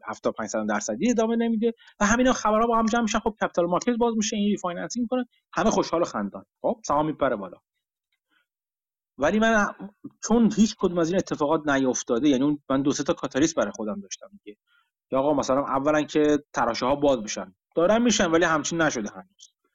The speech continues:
و انتظار داشتم شرکت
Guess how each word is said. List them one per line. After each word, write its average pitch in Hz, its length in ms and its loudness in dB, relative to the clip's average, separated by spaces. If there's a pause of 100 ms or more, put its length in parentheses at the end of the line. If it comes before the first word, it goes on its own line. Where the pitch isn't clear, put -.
(680)
و 127 260 2 (340)
انتظار 139 340 0
داشتم 175 240 0
شرکت 156 360 0